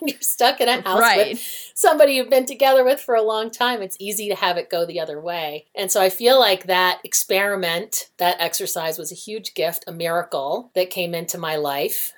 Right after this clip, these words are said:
Speaker 1: And I'm so grateful for it 'cause, as I said, we're stronger than ever.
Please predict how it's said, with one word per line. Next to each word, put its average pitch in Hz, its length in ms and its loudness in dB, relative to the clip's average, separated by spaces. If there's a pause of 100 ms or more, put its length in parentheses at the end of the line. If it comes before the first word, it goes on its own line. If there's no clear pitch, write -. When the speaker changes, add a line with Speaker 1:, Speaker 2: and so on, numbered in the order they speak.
(120)
Speaker 1:
And 165 400 -4
I'm 147 160 -6
so 185 240 2
grateful 180 340 -2
for 147 240 -4
it 147 100 -10
'cause, - 140 -10
as 156 160 -4
I 151 60 -4
said, 160 280 -4
we're 156 120 -10
stronger 151 520 -8
than 143 160 -12
ever. 147 480 -8